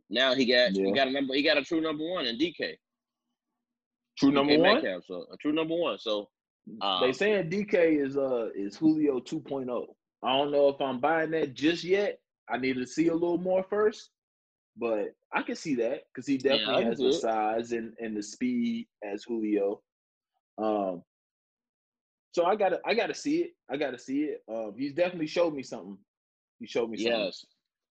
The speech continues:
Speaker 1: Yes.
Speaker 2: 'Cause everybody was talking about when he was in the draft that, like, he had too many drop passes, and that was, like, the biggest issue for him. He was just a freak,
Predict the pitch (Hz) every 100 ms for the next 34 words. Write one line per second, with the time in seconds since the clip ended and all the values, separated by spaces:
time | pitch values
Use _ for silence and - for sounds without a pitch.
0 | _ - - _ - - 110 98 82 -
1 | - - 107 107 113 131 131 127 123 120
2 | - 127 123 117 120 117 110 110 113 110
3 | 107 101 90 117 123 113 - 104 95 98
4 | 98 90 - _ _ _ _ - 104 101
5 | 95 123 110 101 85 104 98 - 107 104
6 | 101 95 87 - - _ _ _ _ -
7 | - 92 92 92 90 87 95 92 92 98
8 | - 87 92 101 92 92 104 - 98 -
9 | 98 95 104 104 90 98 90 87 - 127
10 | 110 -